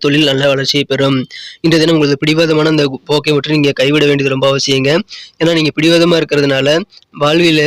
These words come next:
சில முக்கியமான தருணங்கள் நேரத்தை வந்து வீணடிக்கக்கூடிய வாய்ப்புகள் உருவாகிவிடும். அதனால கொஞ்சம் கவனமா இருங்க. பிடிவாத குணத்தை விட்டொழித்து விடுங்கள். வியாபாரிகள் முதலீடுகள் தாராளமாக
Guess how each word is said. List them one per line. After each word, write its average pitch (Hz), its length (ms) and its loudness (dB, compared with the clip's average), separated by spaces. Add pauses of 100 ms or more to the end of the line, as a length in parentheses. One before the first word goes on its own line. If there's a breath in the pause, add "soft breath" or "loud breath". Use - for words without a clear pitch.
(160)
சில 147 200 -2
முக்கியமான 160 460 0
தருணங்கள் 151 460 0
நேரத்தை 147 320 0
வந்து 147 180 2
வீணடிக்கக்கூடிய 143 500 0
வாய்ப்புகள் 139 320 0
உருவாகிவிடும். 139 520 0 (400 loud breath)
அதனால 151 360 0
கொஞ்சம் 151 220 0
கவனமா 139 340 2
இருங்க. 135 180 0 (460 loud breath)
பிடிவாத 165 360 2
குணத்தை 147 280 0
விட்டொழித்து 139 420 -2
விடுங்கள். 135 380 0 (460 soft breath)
வியாபாரிகள் 156 580 0
முதலீடுகள் 151 520 0
தாராளமாக 147 500 0